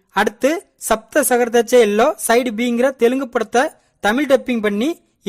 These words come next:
ஏழு கடல் தாண்டிங்கிற பேர்ல Amazon Prime-ல இந்த வாரம் டிசம்பர் இருபத்தி ரெண்டாம் தேதி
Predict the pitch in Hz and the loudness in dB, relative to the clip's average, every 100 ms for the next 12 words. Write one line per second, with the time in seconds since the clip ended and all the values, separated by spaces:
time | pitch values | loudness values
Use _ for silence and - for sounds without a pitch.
0 | 247 294 277 262 240 233 233 233 220 220 | 2 4 0 0 0 -2 0 -2 -4 -2
1 | 208 214 302 - _ _ - 208 277 302 | -2 0 0 -4 _ _ -4 -2 -2 -2
2 | 262 240 226 269 240 226 254 226 214 294 | 0 0 0 -2 -4 -2 0 2 2 0
3 | - _ _ - 208 285 294 240 247 247 | -4 _ _ -6 -2 0 0 2 2 2
4 | 233 220 214 202 233 | -2 -2 0 0 -2